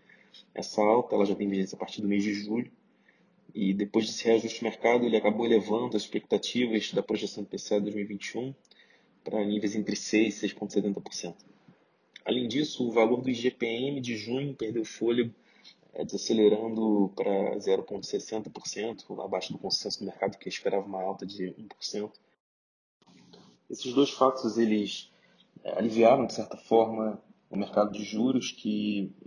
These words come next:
ajudou na redução dos prêmios na parte mais curta da curva. O dólar fechou hoje o dia cotado a quatro ponto noventa e seis reais, acompanhando o enfraquecimento de mercados emergentes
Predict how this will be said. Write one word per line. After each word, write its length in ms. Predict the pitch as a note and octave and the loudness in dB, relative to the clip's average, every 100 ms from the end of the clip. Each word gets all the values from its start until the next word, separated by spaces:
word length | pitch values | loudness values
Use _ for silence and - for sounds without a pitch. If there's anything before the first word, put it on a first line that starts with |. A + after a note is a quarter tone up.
| - - - - | -20 -20 -16 -10
ajudou 760 | G2 G#2 G2 G#2+ A2 G2+ F#2+ | -10 -6 -2 2 2 0 -4
na 140 | G2 G2 | -6 -6
redução 420 | G#2 F#2+ - G#2 | -6 -6 -4 -4
dos 120 | G2 | -4
prêmios 440 | - G2+ G#2 G2 F#2+ | -4 -4 -4 -8 -6
na 100 | F#2+ | -2
parte 360 | - F#2+ - | 0 0 0
mais 160 | G2 - | -4 -4
curta 280 | - G2 G2+ | -8 -2 0
da 120 | G2+ | 0
curva. 260 | - F2 - _ _ _ _ _ _ _ _ _ _ _ - _ _ | -4 -6 -8 _ _ _ _ _ _ _ _ _ _ _ -20 _ _
O 60 | A#2 | 8
dólar 220 | B2 B2+ | 8 8
fechou 300 | B2 - B2 | 2 2 2
hoje 120 | A#2 | 2
o 60 | A2+ | 0
dia 120 | A#2 | 0
cotado 300 | A2+ G#2+ G#2+ | 2 2 2
a 60 | |
quatro 340 | - A2 A2 - | 4 4 4 0
ponto 260 | G#2+ G2+ | -6 -6
noventa 300 | G2 F#2+ G2 | -4 -2 -2
e 20 | - | -4
seis 220 | G2+ F#2+ | -2 0
reais, 300 | F#2+ G#2 G2+ | 2 2 0
acompanhando 480 | G2+ G2 G2 G2 G2+ | -6 -4 -2 -2 -2
o 40 | |
enfraquecimento 800 | G2 G#2+ G2 G2 - G2 G2+ - | -4 -6 -6 -8 -6 -6 -6 -6
de 60 | |
mercados 400 | G2 G2 F#2 F2+ | -8 -4 -4 -2
emergentes 680 | G2+ G2 F#2 F#2 F2+ F2+ - | -2 -2 -2 -4 -6 -8 -12